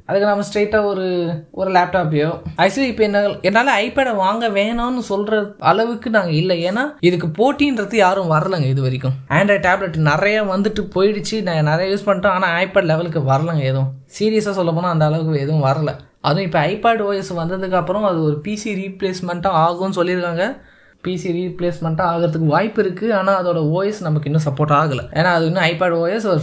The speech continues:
ஃபுல் ஃப்ளெட்ஜ்டு ஓ எஸ் ஆகிற அளவுக்கு அதுக்கு இன்னும் பவர் பத்தல. Actually, அதோட சிப்புக்கு நிறைய பவர் இருக்குங்க, அது சொல்லி ஆகணும். இப்ப இருக்கிற ஏ ட்வெல்வ் இசட் சிப் வந்து Intel ஐ ஃபைவ், அதாவது எய்த் ஜெனரேஷன் Intel ஐ ஃபைவ் ப்ராசஸரை விட பவர்ஃபுல்லா தாங்க இருக்கு. So, நான் ஒரு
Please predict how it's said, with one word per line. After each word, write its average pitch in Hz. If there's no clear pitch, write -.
ஃபுல் 226
ஃப்ளெட்ஜ்டு 208
ஓ 202
எஸ் 196
ஆகிற 180
அளவுக்கு 190
அதுக்கு 170
இன்னும் 165
பவர் 151
பத்தல. 165
Actually, 233
அதோட 165
சிப்புக்கு 294
நிறைய 220
பவர் 190
இருக்குங்க, 156
அது 143
சொல்லி 156
ஆகணும். 151
இப்ப 170
இருக்கிற 233
ஏ 202
ட்வெல்வ் 240
இசட் 196
சிப் -
வந்து 190
Intel 226
ஐ 196
ஃபைவ், 165
அதாவது 147
எய்த் 233
ஜெனரேஷன் 202
Intel 175
ஐ 175
ஃபைவ் 208
ப்ராசஸரை 175
விட 208
பவர்ஃபுல்லா 170
தாங்க 170
இருக்கு. 139
So, 147
நான் 147
ஒரு 143